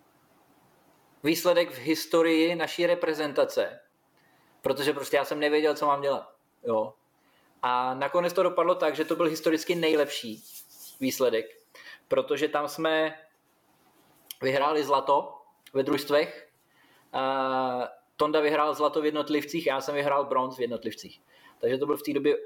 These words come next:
eh, historicky nejlepší, nejlepší výsledek.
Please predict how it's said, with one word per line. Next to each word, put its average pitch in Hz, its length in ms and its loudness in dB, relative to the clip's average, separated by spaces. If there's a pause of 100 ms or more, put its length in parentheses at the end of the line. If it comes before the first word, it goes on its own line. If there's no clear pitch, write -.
(320)
eh, 127 180 0
historicky 147 520 -2
nejlepší, 139 760 -2 (180)
nejlepší 131 400 -2
výsledek. 120 520 -4